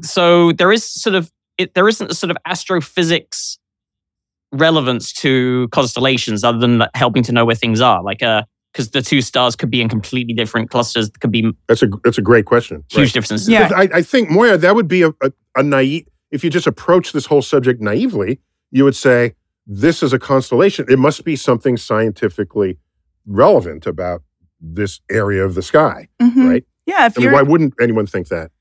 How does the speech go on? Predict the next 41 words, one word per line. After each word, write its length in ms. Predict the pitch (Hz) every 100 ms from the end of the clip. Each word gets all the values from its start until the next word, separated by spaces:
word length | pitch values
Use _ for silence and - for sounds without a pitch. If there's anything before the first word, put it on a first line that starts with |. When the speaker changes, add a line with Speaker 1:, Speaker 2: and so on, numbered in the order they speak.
| _ _
Speaker 3:
if 160 | 311 269
you 100 | 285
don't 220 | 339 359
spend 200 | - 277
a 60 | 262
lot 180 | 240 226
of 60 |
time 300 | 214 220 226
thinking 280 | 226 220 220
about 220 | 202 190
the 80 | 196
three-dimensional 760 | 190 220 214 196 180 190 196 180
nature 360 | 180 175 180
of 80 | 151
space, 400 | - - 190 156
it 80 | 190
is 200 | 190 185
really 220 | 190 175 -
easy 340 | 190 190 180
to 180 | - 170
assume 420 | 165 - 190 175
that 200 | 156 170
this, 280 | 170 170 - _ _ - - -
this 220 | 208 -
tableau 640 | - 208 180 196 233 247 240
of 160 | 196
pictures 540 | - 247 - 185 180 185
we 80 |
see 280 | 196 - 214 190
in 80 |
our 120 | 175 175
night 240 | 165 170
sky 480 | - 254 190 160 156 _ -
is 160 | 185
made 160 | 220 202
up 120 | 185
of 120 | 180
stars 380 | 185 - 175 170
that 100 | 175
are 100 | 180 -
all 360 | 170 165 156